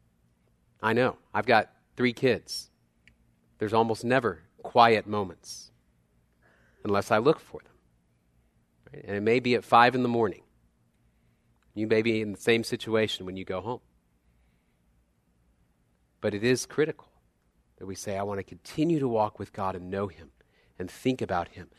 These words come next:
so that then when I enter into the lives of my family and my friends and others around me, I'm filled with the Spirit of God and the joy that comes from knowing him."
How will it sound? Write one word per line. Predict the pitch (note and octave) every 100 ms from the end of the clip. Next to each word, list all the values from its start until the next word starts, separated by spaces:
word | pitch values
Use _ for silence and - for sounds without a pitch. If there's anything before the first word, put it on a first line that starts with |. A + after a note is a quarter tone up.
| _
so | - A2+
that | G#2 A2
then | D3
when | C3+
I | G#2 G2
enter | A#2+ C3+ -
into | B2+ A#2
the | G2
lives | F#2 G2+ A2+ -
of |
my | G2 F2
family | - A#2 A#2 G#2+
and | F#2
my | F2+
friends | E2+ - A#2 A2+
and | G2
others | G2 A#2 G#2
around | G2+ G#2 G#2+ G#2
me, | E2 - _ _ _ _ _ _ _ _ _
I'm | F2+
filled | E2+ - - D3+ D#3+ D#3
with | C#3 -
the |
Spirit | - - A2 G2+
of | F#2+
God | - F2 F2
and | F#2
the | F2+
joy | - A2+ B2+ B2
that | G#2+
comes | - F#2+ E2 -
from | G#2 F#2+
knowing | G2+ G#2 G2
him." | F2 -